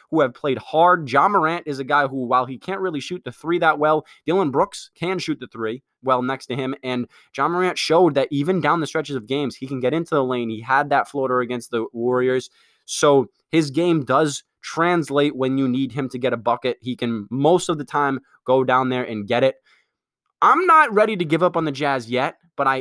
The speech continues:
am willing to say that at first I thought this was gonna kinda be a clean sweep just because the Jazz had been rolling. I assumed Donovan Mitchell would be healthy enough to roll, but I think we might be in for a six,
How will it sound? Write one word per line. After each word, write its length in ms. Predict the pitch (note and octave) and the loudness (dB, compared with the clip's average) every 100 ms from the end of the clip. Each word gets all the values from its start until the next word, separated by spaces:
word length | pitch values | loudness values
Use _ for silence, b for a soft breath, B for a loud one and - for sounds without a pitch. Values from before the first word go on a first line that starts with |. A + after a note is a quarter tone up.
| B2+ | -2
am 240 | D3+ F#3+ | -4 -2
willing 260 | D#3+ E3 D#3 | -2 -4 -6
to 80 | C#3 | -8
say 320 | - D3 C#3+ | -4 -2 -2
that 180 | B2+ A#2 | -2 -6
at 160 | A#2+ - | -10 -10
first 360 | - D#3 G3 | -4 -4 -2
I 60 | E3 | -4
thought 220 | D#3+ D#3 | -2 -4
this 140 | C3+ | -6
was 80 | C#3+ | -10
gonna 180 | C3 C3 | -6 -6
kinda 220 | D3 C#3+ | -4 -4
be 100 | B2+ | -4
a 40 | A2 | -6
clean 300 | - C3+ B2 | -6 -6 -6
sweep 480 | - A#2+ C3+ F#3 - - | -8 -4 -4 -4 -8 -10
just 240 | - C3+ - | -6 -4 -4
because 380 | C3+ C#3+ B2 - _ _ | -2 0 -2 -8 _ _
the 60 | - | -10
Jazz 240 | A#2 C#3 | -2 0
had 100 | D3 | 0
been 160 | C3+ A#2+ | 0 0
rolling. 440 | A#2+ C3+ C3+ C3+ - _ _ _ _ - | 2 4 2 0 -6 _ _ _ _ -8
I 200 | A2 A2+ - | -6 -6 -8
assumed 560 | A2+ - - D3 D#3 C#3+ G#2+ | -10 -8 0 2 2 0 -2
Donovan 340 | C3+ C3+ B2 | -2 0 -2
Mitchell 300 | A#2+ B2+ C3+ | -2 -2 -4
would 100 | A#2 | -4
be 140 | A2 G2+ | -6 -6
healthy 320 | C3 B2+ A#2+ | -4 -4 -4
enough 240 | A2+ A#2 | -4 -6
to 200 | - A2 F#2 | -8 -10 -4
roll, 440 | G2 B2 D#3 G#3 G3 _ _ _ _ _ _ _ _ _ | 2 4 6 4 0 _ _ _ _ _ _ _ _ _
but 440 | - G#2 C3 C#3 _ _ _ _ _ _ _ _ - | -10 0 0 0 _ _ _ _ _ _ _ _ -18
I 60 | - | -10
think 160 | D3+ | -2
we 80 | E4+ | 0
might 180 | D#3 D3+ | 2 0
be 80 | B2+ | -2
in 80 | |
for 140 | A#2 G#2 | -4 -6
a 40 | |
six, 560 | - - G#2+ - - | -6 -10 -12 -14 -18